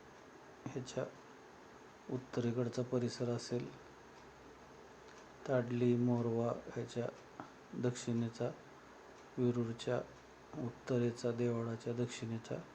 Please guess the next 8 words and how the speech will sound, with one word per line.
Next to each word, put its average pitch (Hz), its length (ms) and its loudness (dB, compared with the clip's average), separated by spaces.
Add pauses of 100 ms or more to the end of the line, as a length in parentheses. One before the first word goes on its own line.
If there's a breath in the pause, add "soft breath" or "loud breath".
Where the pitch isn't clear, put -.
(800)
प्रदेश 117 400 2
असेल, 117 440 2 (380)
तर 120 60 -2
ह्याच्याबद्दल 117 720 0 (1200)
सविस्तर 117 460 2
आपण 117 260 -2
पाहणार 117 460 -2
आहोत. 110 360 -4